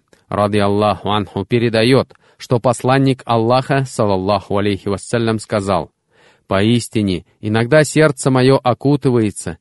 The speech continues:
и я прошу у Аллаха прощения более ста раз ежедневно».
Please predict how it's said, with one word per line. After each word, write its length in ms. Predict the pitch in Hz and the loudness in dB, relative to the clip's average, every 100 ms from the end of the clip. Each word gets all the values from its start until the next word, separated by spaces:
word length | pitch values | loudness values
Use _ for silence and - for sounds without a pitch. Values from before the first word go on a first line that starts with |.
| _ | _
и 100 | 113 | 0
я 160 | 120 135 | 2 2
прошу 520 | 156 123 - 139 139 | 2 0 0 -2 -2
у 120 | 113 | 0
Аллаха 460 | 104 104 120 117 107 | 0 2 2 0 -4
прощения 800 | 110 104 - - 139 135 107 87 _ _ _ | -2 -4 -4 -2 0 0 -2 -4 _ _ _
более 400 | 101 160 165 143 | 2 4 6 2
ста 420 | - - 151 165 | 0 0 2 4
раз 360 | 147 139 135 120 | 2 0 -2 -4
ежедневно». 840 | 120 104 101 98 98 85 80 67 | -4 -2 -4 -4 -4 -4 -6 -10